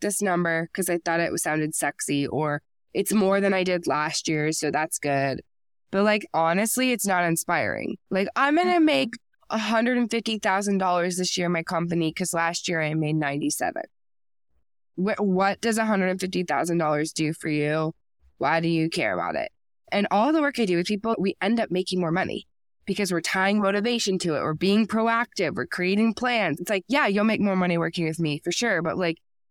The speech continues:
Speaker 1: do you know what I mean? So what I want people to do is to figure out what is, and this is airing in March. So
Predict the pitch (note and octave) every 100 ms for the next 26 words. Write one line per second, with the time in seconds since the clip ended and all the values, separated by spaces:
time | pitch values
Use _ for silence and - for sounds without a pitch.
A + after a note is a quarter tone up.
0 | _ - A#3+ A#3+ A3 G#3+ A#3+ A3+ A#3+ G3+
1 | G#3 G#3+ G#3+ B3 C4 A#3+ A#3 G#3 G#3 F#3+
2 | F3+ D3 A2+ - F#3+ F3 E3+ - _ _
3 | - A3+ - G#3 A#3 A#3+ F3+ E3 - _
4 | _ _ - F#3+ A3 - - F#3+ E3+ E3
5 | F3+ - F#3 F#3 F3 G3 F#3+ F3+ F#3 F#3
6 | F3+ C#3+ - - - - F3+ D3+